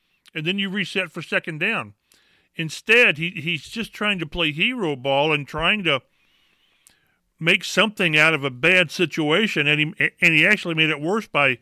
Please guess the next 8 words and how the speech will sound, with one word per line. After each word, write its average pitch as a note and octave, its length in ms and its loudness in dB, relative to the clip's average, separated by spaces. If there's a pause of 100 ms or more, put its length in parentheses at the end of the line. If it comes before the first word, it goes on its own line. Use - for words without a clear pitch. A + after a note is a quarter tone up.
(580)
you G3+ 160 0
know, C#3 240 -2
whenever F#3 360 2
you're, A#3 200 -2
whenever A#3+ 400 -4
a G#3 40 -6
right-handed F#3+ 420 -2
quarterback C#3+ 560 -4